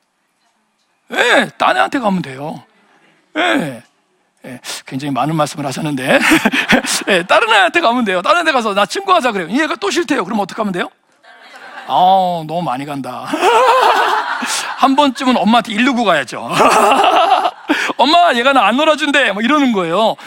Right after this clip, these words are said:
그러면 엄마가, "어, 그래, 그래, 그래. 아유, 그랬지? 아유, 그래, 내가 네 편이 될게." 라고 해서 엄마가 다시 힘을 주면 얘는 다시 다른 아이한테 갈 수?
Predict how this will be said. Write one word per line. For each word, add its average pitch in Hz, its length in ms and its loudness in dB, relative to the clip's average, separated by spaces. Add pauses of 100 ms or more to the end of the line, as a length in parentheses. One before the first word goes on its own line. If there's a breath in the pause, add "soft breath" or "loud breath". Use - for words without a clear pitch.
그러면 269 220 2
엄마가, 226 300 2
"어, 240 680 4
그래, 285 180 -8
그래, 226 200 -4
그래. 208 180 -2
아유, 247 360 2
그랬지? 180 560 -4
아유, 185 220 0
그래, 170 160 -6
내가 156 220 -4
네 139 140 -16
편이 170 240 -8
될게." 135 500 -12
라고 143 200 -4
해서 170 140 -4
엄마가 170 440 4 (220 loud breath)
다시 - 300 -2
힘을 320 380 0
주면 233 320 2 (300 loud breath)
얘는 220 180 2
다시 - 380 -4
다른 208 240 0
아이한테 202 300 0
갈 160 180 -6
수? 392 240 -2